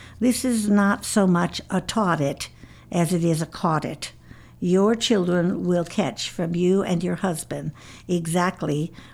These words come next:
what you do in respecting one another. Now, six in this list of nine is, is always a hot subject. Oh,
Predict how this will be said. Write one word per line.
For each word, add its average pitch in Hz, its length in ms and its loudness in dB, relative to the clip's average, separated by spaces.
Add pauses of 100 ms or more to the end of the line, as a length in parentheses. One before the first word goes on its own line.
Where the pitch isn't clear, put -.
what 165 440 -2
you 180 480 2
do 165 360 0
in 165 180 -4
respecting 147 800 -4
one 139 180 -6
another. 123 460 -10 (1300)
Now, 247 380 6
six - 500 0
in 185 400 4
this 170 380 -2 (160)
list 185 440 -2
of 170 160 -4
nine 160 600 2 (340)
is, 190 380 2 (180)
is 240 240 4 (100)
always 294 380 4
a 214 100 2
hot 220 340 4
subject. 156 560 0 (100)
Oh, - 240 4